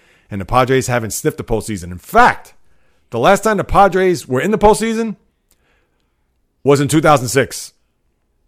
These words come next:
And who did they lose to? You guessed it. Milwaukee and L A. I'm gonna say L A in two, but boy, if Milwaukee steals that game one, <sighs> man,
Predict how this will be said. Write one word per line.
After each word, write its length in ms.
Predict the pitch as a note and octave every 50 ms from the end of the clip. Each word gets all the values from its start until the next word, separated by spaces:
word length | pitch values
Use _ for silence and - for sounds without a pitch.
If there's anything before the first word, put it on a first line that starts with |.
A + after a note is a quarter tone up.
| _ _ _ _ _ _ _ _ _ _ -
And 100 | G#2+ G2+
who 140 | A2+ C#3 D3+
did 60 | C#3
they 100 | C3 B2
lose 220 | C3 F3 G3+ G3
to? 280 | - A3+ A3+ A3 F#3 - _ _ _ _ _ _ _ _ _ _ _ _ _ _ _ _ _ _
You 140 | - G2+ G#2+
guessed 320 | G2 B2+ A#2 G2+ - -
it. 100 | - _ _ _ _ _ _ _ _ _ _ _ _ _ _ _ _ _ _ _ _ _ _ _ _ _ _ _ _ _ _ _ _
Milwaukee 400 | B2 C3 C#3 D#3+ G3 F3 D#3+ F#3
and 80 | F3 F3+
L 180 | E3+ E3+ F3
A. 360 | F3+ F#3 F3+ F#3 F3 D3 - _ _ _ _ _ _ _ _ _ _ _
I'm 160 | - D3+ F3 F3
gonna 140 | E3+ D#3+
say 180 | C#3 - D#3+ D#3
L 160 | D3+ D3 D3
A 120 | D3 D3+ D3+
in 100 | C#3+ C3
two, 260 | - D3+ D3+ D3+ C#3+
but 280 | A#2+ C3 B2+ A2+ F#2+
boy, 260 | F2+ C3+ C#3 C3+ B2+ B2
if 100 | G#2+ G#2+
Milwaukee 380 | B2+ B2 B2+ C3+ C3 B2 C3
steals 300 | A#2 - - C#3 C3 A#2
that 160 | C3+ C3 G#2+
game 180 | C3 C3+ C3 B2+
one, 340 | B2+ C3 C3+ C3+ C3+ B2 G2+ - - - - - - - - - - - - - _ _
<sighs> 800 | _ _ _ _ _ _ _ _ _ _ _ _ _ _ _ _
man, 260 | - G2 G#2 F2 -